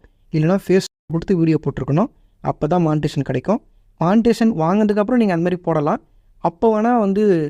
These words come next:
நீங்க ஓரளவுக்கு தப்பிக்கலாம், ஆனா முழுசா தப்பிக்க முடியாது. எதனால இந்த மாதிரி சொல்றேன்னா, mostly நிறைய பேர் இந்த மாதிரி வீடியோ போடுறவங்களுக்கு ரிப்பீட்டட் கண்டென்ட் அப்படின்ற ப்ராப்ளமும் வருது.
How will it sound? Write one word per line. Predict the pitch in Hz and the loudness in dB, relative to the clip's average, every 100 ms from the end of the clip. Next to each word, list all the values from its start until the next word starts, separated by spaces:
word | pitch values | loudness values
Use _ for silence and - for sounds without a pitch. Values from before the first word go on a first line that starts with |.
| - _ _ - | -8 _ _ -4
நீங்க | 165 160 165 139 | 0 0 -2 0
ஓரளவுக்கு | 185 233 233 233 196 | 0 2 0 0 0
தப்பிக்கலாம், | 160 165 170 226 - | 0 0 0 0 -2
ஆனா | 151 208 - | -2 -2 -2
முழுசா | 165 208 202 214 | 0 0 0 -2
தப்பிக்க | 160 147 151 | -2 -2 -2
முடியாது. | 139 131 131 185 294 _ _ _ | -2 -2 0 -2 -4 _ _ _
எதனால | 160 196 247 220 | 0 2 2 2
இந்த | 175 | 2
மாதிரி | 165 156 | 0 0
சொல்றேன்னா, | 151 143 185 - _ _ - | -2 0 -2 -4 _ _ -2
mostly | 196 240 247 | 0 2 2
நிறைய | 214 202 220 | 2 2 2
பேர் | 208 196 | 2 2
இந்த | |
மாதிரி | 190 196 | 2 0
வீடியோ | 190 196 | 2 0
போடுறவங்களுக்கு | 185 160 160 151 151 214 269 - | 0 -2 0 -2 -2 -2 -4 -4
ரிப்பீட்டட் | 214 226 269 262 - | -2 -2 -2 -2 -2
கண்டென்ட் | 185 170 180 165 - | -2 0 -2 -4 -4
அப்படின்ற | 156 156 165 156 151 165 - | -6 -2 0 0 -2 -4 -4
ப்ராப்ளமும் | 160 160 165 160 135 | -2 0 0 -2 -2
வருது. | 123 160 | -2 -2